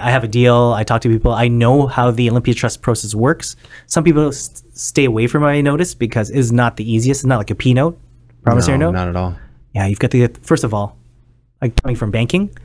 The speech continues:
Speaker 1: a
Speaker 2: Yeah.
Speaker 1: lot of the banks do not want people's retirement savings to leave the bank, right?
Speaker 2: Yeah, of
Speaker 1: So they
Speaker 2: course
Speaker 1: make it
Speaker 2: not.
Speaker 1: as difficult as
Speaker 2: Yeah.
Speaker 1: possible.
Speaker 2: You have two hurdles, right? Like, one, you have to get it from wherever it is over to Olympia.
Speaker 1: Yeah.
Speaker 2: And then you gotta get
Speaker 1: From
Speaker 2: through
Speaker 1: Olympia.
Speaker 2: their,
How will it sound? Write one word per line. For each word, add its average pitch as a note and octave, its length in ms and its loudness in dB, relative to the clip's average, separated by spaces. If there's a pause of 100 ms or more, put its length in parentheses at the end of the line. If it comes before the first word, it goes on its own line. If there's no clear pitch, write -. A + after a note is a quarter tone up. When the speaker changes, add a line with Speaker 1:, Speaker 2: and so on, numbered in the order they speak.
(220)
Speaker 1:
a C3+ 60 2
Speaker 2:
Yeah. C3+ 60 4
Speaker 1:
lot C#3 160 2
of D3 60 -4 (180)
the C3+ 80 0
banks C3+ 300 -2 (120)
do C#3 240 4
not B2 280 0
want A#2 260 -2
people's A#2 280 -2
retirement A2+ 380 0
savings A#2 280 0
to A2 100 -2
leave A2 320 2
the G#2 80 -4
bank, G2 320 -6
right? A2+ 240 -4 (140)
Speaker 2:
Yeah, A#2 200 0
of F#2 80 -8
Speaker 1:
So B2+ 60 0
they B2+ 80 4
Speaker 2:
course - 60 4
Speaker 1:
make B2 100 0
it A#2+ 80 0
Speaker 2:
not. A#2+ 60 2
Speaker 1:
as G#2 140 -6 (160)
difficult C#3 520 0
as A#2 120 -2
Speaker 2:
Yeah. - 40 -16
Speaker 1:
possible. A#2 500 2 (180)
Speaker 2:
You C3 120 2
have B2+ 80 -4
two G#3 180 0
hurdles, G2+ 460 0
right? A2 260 0
Like, G#2+ 180 -2
one, C3+ 280 2
you A#2+ 80 2
have A#2 160 0
to A2+ 80 -4
get G#2 180 2
it G2+ 140 -2
from G2+ 420 0
wherever G#2 540 2
it G2+ 100 0
is G2+ 240 0
over F#2+ 220 0
to G2 80 0
Olympia. F#2 580 -2
Speaker 1:
Yeah. G#2+ 320 0
Speaker 2:
And F#2+ 300 -4
then G#2 580 0
you F#2+ 220 -2
gotta F#2 260 0
get F#2 360 -2 (220)
Speaker 1:
From A#2+ 120 2
Speaker 2:
through A#2 100 4
Speaker 1:
Olympia. C#3+ 260 6
Speaker 2:
their, B2 280 2